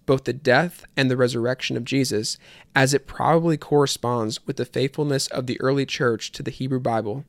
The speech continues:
The twelve as a closed group of the first witnesses includes also Judas. This both agrees with the consciousness of Jesus to be sent to all of Israel and contradicts the supposed suicide of Judas,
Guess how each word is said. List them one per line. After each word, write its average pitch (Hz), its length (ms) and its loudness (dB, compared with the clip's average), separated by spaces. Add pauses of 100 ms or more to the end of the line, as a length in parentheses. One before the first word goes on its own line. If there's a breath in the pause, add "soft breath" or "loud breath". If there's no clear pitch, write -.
(120)
The - 80 -2
twelve 185 580 4
as 139 140 2
a 123 60 2
closed 151 440 2
group 131 400 2
of 143 80 -10
the 120 80 -4
first 143 420 0
witnesses 123 760 -2 (280 soft breath)
includes 143 580 2
also 147 400 2
Judas. 127 640 -2 (300 loud breath)
This 156 180 6
both 185 300 4
agrees 139 580 2
with 151 140 -2
the 127 80 0
consciousness 127 680 -2
of 117 80 -2
Jesus 120 460 0
to 127 140 -4
be 123 100 -4
sent 123 300 -2
to - 180 -4
all 123 240 4
of 120 100 -2
Israel 120 540 -2 (380 soft breath)
and 131 160 0
contradicts 147 760 0
the 151 100 -6
supposed 127 500 0
suicide 151 520 0
of 113 80 -4
Judas, 110 500 -2